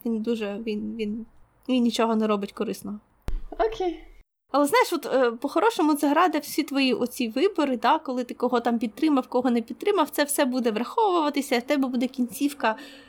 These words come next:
Speaker 1: ну, така, заслужена. Що нема такого, що тебе примушують щось зробити, тому що це в нас сюжетом тільки таке є. А ще там, коли грають фінальні титри, то тобі проспівують все, що ти робив у грі. <laughs> От де, от, от де ще таке може бути?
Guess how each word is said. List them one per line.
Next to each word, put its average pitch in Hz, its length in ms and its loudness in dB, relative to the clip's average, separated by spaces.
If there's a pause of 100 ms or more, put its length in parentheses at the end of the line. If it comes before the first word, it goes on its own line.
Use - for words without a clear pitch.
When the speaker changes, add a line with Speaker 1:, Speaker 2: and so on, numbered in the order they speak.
(200)
Speaker 1:
ну, 247 100 -4
така, 196 380 0 (160)
заслужена. 220 680 -2 (280)
Що - 140 -2
нема 254 240 2
такого, 277 340 2
що 247 120 -4
тебе 233 280 0
примушують 240 540 0
щось 240 220 2
зробити, 262 400 0
тому 240 300 2
що 247 160 0
це 226 500 2
в 214 100 -6
нас 208 260 0
сюжетом 202 460 -2
тільки 214 260 -6
таке 208 340 -4
є. 185 260 -6 (580)
А 262 80 -2
ще 320 120 0
там, 311 140 2
коли 294 220 2
грають 262 280 2
фінальні 262 380 0
титри, 302 280 -2
то 254 120 0
тобі 254 400 -2 (120)
проспівують 240 880 -2
все, - 260 0
що 262 140 -4
ти - 160 -2
робив 233 380 0
у 233 40 2
грі. 262 320 2 (600)
<laughs> - 540 -12
От 311 140 -4
де, 320 320 2
от, 311 120 4 (240)
от 277 240 0
де 311 280 6
ще 311 200 2
таке 277 280 2
може 262 320 0
бути? 277 280 -8